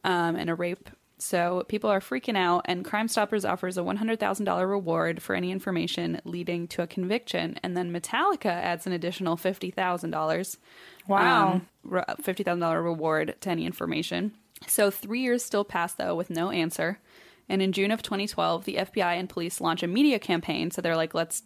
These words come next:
Speaker 1: start this over again
Speaker 2: Right,
Speaker 1: and try,
Speaker 2: right.
Speaker 1: try to find out any information." And this effort included a public service announcement from James Hetfield, the lead guitarist of Metallica.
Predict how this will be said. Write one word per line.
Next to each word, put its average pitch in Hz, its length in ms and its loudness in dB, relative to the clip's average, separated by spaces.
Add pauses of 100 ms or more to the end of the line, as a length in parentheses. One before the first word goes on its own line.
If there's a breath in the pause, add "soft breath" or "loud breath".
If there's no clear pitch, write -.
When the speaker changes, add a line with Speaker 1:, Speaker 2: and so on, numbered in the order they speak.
Speaker 1:
start 165 300 0
this - 140 -4
over 160 260 2
again 156 200 2
Speaker 2:
Right, 220 120 6
Speaker 1:
and 190 100 2
try, 208 220 4
Speaker 2:
right. 190 120 -4
Speaker 1:
try 180 200 0
to 175 60 -2
find 160 360 0
out 165 280 0
any 185 200 0
information." 175 600 -4 (560 loud breath)
And 196 160 2
this 202 280 2
effort 196 260 2
included 185 380 0
a 170 40 0
public 208 320 0
service 233 300 -2
announcement 190 400 0
from 170 240 0
James 208 320 0
Hetfield, 226 480 0
the 185 100 -2
lead 180 240 -2
guitarist 294 540 0
of 175 80 -2
Metallica. 170 640 -2